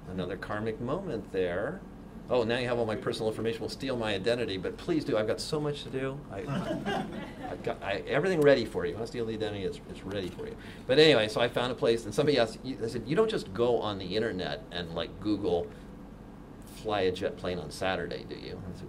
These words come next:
"Well, actually, you do." But, um, so I did. So it was pretty cool. Um, and then I also did, uh, let's see, is that right? All right, no, sorry. And then, uh, I also did, uh, uh,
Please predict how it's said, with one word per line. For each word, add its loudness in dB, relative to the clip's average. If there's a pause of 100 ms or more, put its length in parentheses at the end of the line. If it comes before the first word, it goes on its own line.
(120)
"Well, -10 (200)
actually, -6
you -4
do." -8 (300)
But, -2 (560)
um, 6
so 4
I 6
did. 2
So -4
it -2
was -2
pretty -4
cool. 4 (480)
Um, 6
and 2
then 2
I 4
also 2
did, 2
uh, 6 (200)
let's -14
see, -10
is -8
that -6 (140)
right? -8 (880)
All 2
right, 4
no, -4
sorry. -2 (240)
And 2
then, 4
uh, 8
I 6
also 4
did, 4
uh, 2 (280)
uh, -6